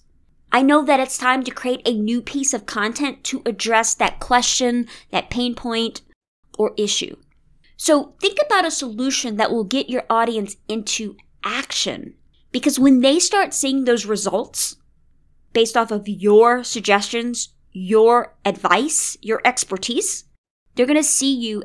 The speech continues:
as the trusted source with answers to all of their problems. Now, another common question, what type of format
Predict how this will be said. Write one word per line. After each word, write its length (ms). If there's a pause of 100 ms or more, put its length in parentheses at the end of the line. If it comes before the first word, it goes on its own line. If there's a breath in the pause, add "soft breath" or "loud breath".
as 280
the 240
trusted 580
source 600 (240)
with 260
answers 840 (360)
to 180
all 280
of 80
their 120
problems. 680 (720 soft breath)
Now, 400 (240)
another 280
common 300
question, 520 (380)
what 300
type 260
of 120
format 600